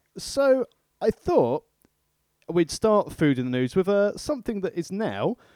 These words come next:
quite relevant to me and will probably be relevant to quite a lot of our listeners. So one of the symptoms of covid is that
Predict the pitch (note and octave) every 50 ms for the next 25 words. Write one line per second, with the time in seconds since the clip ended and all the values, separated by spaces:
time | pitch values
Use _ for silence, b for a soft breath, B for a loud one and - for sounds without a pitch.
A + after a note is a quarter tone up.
0 | b b b b b b b b _ _ _ _ - C3 - A3 - - C3 C3+
1 | B2+ B2 A#2+ A#2 B2+ B2 - - - C#3 C3+ E3 A#3+ D#4+ F4 - - E3+ F3 F3+
2 | F3 F3+ F#3+ F#3 F3+ G#3+ G#3+ F#3+ F#3 E3 E3+ F#3 F3+ F3 F3 E3+ G3 E3+ - -
3 | G3 - - G3 F#3 D#3+ F3+ F#3+ F#3 F3 E3+ F#3+ F#3 G3 A#3 A3+ - - - G#2
4 | D#2+ - - - - _ _ _ _ _ - - - - G3 F#3+ F#3+ F#3 F#3 F#3
5 | D3+ - _ _ _ _ _ _ _ _ _ _ _ _ _ _ _ _ _ _
6 | _ _ _ _ _ _ _ _ _ _ _ _ _ _ _ _ _ F3+ F#3+ C4
7 | D4 D#4+ - C#3+ - - F#3+ D#3 B2 - - C3 A#2 A2 G#2+ G#2+ G2+ - - -
8 | _ _ _ - G#2+ G2+ F#2+ F#2 - - - - C3 A2+ G#2 - D#2 - - -
9 | - _ _ - A#2 A2 A2 G#2+ G#2+ F#2+ - - - A#2 A2+ G#2+ G#2+ G#2+ - _
10 | - - - -